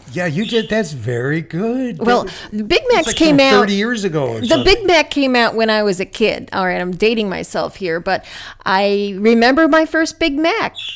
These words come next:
Speaker 2: It was a big deal. I, it was like you went to McDonald's, and you, there weren't, McDonald's was just getting big in the seventies, and, um, I remember my first Big Mac, and it was so good. And I still,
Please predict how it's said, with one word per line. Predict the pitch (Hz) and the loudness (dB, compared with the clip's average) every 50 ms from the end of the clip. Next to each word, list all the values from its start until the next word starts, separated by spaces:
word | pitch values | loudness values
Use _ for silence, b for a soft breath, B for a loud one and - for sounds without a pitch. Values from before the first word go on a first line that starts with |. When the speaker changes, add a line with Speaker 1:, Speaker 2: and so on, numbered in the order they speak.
| - - | -10 -4
Speaker 2:
It | 330 359 | 0 0
was | 370 311 | 0 0
a | 349 | -2
big | 277 285 339 269 269 247 | -2 -2 -2 -2 -2 -2
deal. | - 294 339 381 415 381 320 220 - - - - | 0 2 2 4 2 2 0 -2 -2 -4 -12 -8
I, | - 233 262 | -6 -6 -4
it | 214 262 | 0 2
was | 277 262 233 - | 2 2 2 2
like | 254 240 - - - 214 | 0 0 0 -4 -10 -8
you | 214 208 214 | -4 0 2
went | 226 254 269 - | 2 2 2 0
to | 269 | -2
McDonald's, | 226 233 208 - 240 240 247 254 247 247 247 240 220 220 | -2 -4 -2 0 0 0 2 2 2 2 2 2 2 0
and | 208 196 190 | -2 0 0
you, | 196 165 190 220 220 196 | -2 -2 0 0 0 2
there | 190 190 | 0 0
weren't, | 185 214 233 233 208 - - 202 185 175 | 0 0 0 -2 -2 -4 -8 -8 -6 -4
McDonald's | 196 202 233 - 302 285 277 254 208 | 0 -2 0 2 2 2 2 2 0
was | 208 185 170 | 0 -2 -2
just | 170 165 254 254 - | -2 -4 -6 -6 -4
getting | - 247 208 190 175 | -4 -4 -2 -2 -2
big | 151 - 226 240 214 170 175 | 2 2 2 2 2 0 -4
in | - - 180 180 | -4 -4 -4 -4
the | 175 165 | -4 -4
seventies, | - - 185 165 170 175 170 - - 180 180 - | -2 -2 -4 -2 -2 -4 -6 -6 -8 -8 -8 -8
and, | - 190 175 180 170 | -6 -6 -6 -4 -4
um, | 180 175 170 175 175 170 B B B B B B B B B B B _ _ _ - | -2 -2 -2 -2 -4 -8 B B B B B B B B B B B _ _ _ -6
I | - 220 | -4 -2
remember | 226 226 220 214 214 214 254 233 | 0 0 0 0 0 0 0 0
my | 226 220 | 0 -2
first | - - 214 208 - - | -2 -4 -10 -12 -10 -8
Big | 247 240 - | -10 -8 -6
Mac, | 277 302 330 311 254 202 - - | -6 -6 -6 -6 -8 -10 -10 -8
and | 214 202 | -8 -6
it | 202 | -6
was | 196 202 196 | -6 -6 -8
so | - - - - - - 262 247 226 | -8 -10 -10 -10 -10 -8 -6 -6 -6
good. | 226 208 269 294 262 208 - | -6 -4 -2 -2 -2 -2 -2
And | 127 196 | -2 -2
I | 202 208 | -2 -2
still, | 202 - - 269 247 233 233 | -2 -2 0 2 2 2 0